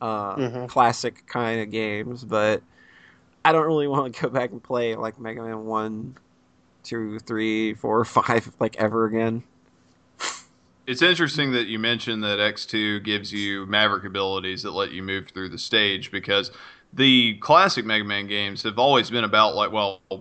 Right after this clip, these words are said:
Speaker 3: after, you know, one, giving you items that let you move through the stage, and then, like, the X games, like, well, the first Mega Man X, the only one I can think of is, like, after you get the charge up, uh, Chill Penguin one that gives you the ice sled or whatever.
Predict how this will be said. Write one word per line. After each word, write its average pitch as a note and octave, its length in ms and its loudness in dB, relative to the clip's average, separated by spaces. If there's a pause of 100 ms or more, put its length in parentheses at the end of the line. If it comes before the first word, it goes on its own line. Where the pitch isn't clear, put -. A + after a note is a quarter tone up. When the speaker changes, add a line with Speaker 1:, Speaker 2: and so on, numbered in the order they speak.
(120)
Speaker 3:
after, G2+ 520 -2
you G#2 120 -10
know, F#2+ 220 -6 (260)
one, G2+ 460 -2 (460)
giving C#3+ 240 4
you A2 140 0
items G#2+ 380 4
that G2+ 260 -10
let A2 240 -2
you G2+ 100 -12
move G#2 240 -8
through F#2+ 180 -12
the D2+ 80 -16
stage, G2+ 540 -2
and F2+ 160 -12
then, F#2+ 220 -12
like, F#2 300 -6
the G2+ 60 -2
X A#2 260 2
games, G2 480 -6
like, G2 260 -4
well, G#2+ 260 -4 (100)
the A2 240 -6
first D3 260 4
Mega G#2 180 -2
Man F#2+ 120 -8
X, G2 420 -6
the A2+ 160 0
only C#3+ 220 6
one C3 180 6
I C#3 80 8
can C3 180 -4
think B2+ 200 -2
of A2 180 4
is, G#2 140 -4
like, G#2+ 220 2
after A2 280 2
you G2+ 140 -10
get A2 220 -4
the G2+ 240 0 (440)
charge B2 400 6
up, A2 340 6
uh, G2+ 260 2
Chill A2+ 260 0
Penguin G#2+ 460 -4
one G2+ 160 -2
that G2 80 -8
gives G2 220 -6
you G2+ 60 -8
the F#2 160 -4
ice G2+ 200 2
sled A2+ 360 0
or A2+ 80 0
whatever. A2+ 540 2